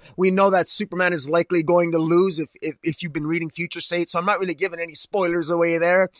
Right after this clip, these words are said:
but the manner in which he, uh, the manner in which that f-, this first loss for Superman and the Authority takes place,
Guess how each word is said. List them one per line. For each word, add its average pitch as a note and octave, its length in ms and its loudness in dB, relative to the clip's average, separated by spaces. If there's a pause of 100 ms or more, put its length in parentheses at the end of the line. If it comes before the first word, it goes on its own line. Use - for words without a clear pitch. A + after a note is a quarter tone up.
(420)
but G3 160 0
the G3 100 4
manner G#3 520 2
in E3+ 160 0
which - 480 -2 (400)
he, D#3+ 500 0
uh, C#3+ 400 2 (320)
the E3 160 -4
manner G#3 480 2
in E3 140 0
which D#3+ 240 -2
that D#3 180 0
f-, - 300 -16
this D#3+ 180 0
first - 540 -2 (120)
loss D3+ 640 0 (140)
for D#3+ 140 -2
Superman D#3 420 -2
and D3 100 -4
the D3 60 -4
Authority D3+ 380 0
takes C#3+ 260 -4
place, C#3 380 -4